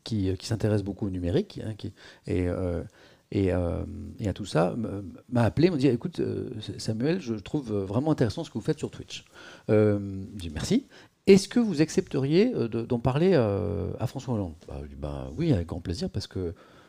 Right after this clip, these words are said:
parce que je trouve ça effectivement passionnant et je trouve que l'outil est génial. » On a convenu d'un rendez-vous, on a pris un café, je suis venu vous voir.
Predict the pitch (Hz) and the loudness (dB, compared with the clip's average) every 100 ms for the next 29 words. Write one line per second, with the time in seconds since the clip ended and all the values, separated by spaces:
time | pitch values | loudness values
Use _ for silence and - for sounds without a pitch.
0 | - 101 - 101 - 98 107 95 98 95 | -14 -10 -8 -10 -10 2 4 6 4 0
1 | - - 107 107 98 87 107 98 104 151 | -6 -6 -2 -2 -2 0 2 2 2 0
2 | 147 101 - 107 101 - 131 95 82 73 | 0 -4 -6 -2 -2 2 2 2 -2 -6
3 | - _ - 151 165 165 135 143 117 110 | -10 _ -6 4 6 6 4 4 4 4
4 | 104 143 202 131 117 104 - 185 202 117 | 0 0 0 -2 -4 -4 -4 -2 -2 -4
5 | 120 107 92 131 170 | -4 -4 -4 -4 -4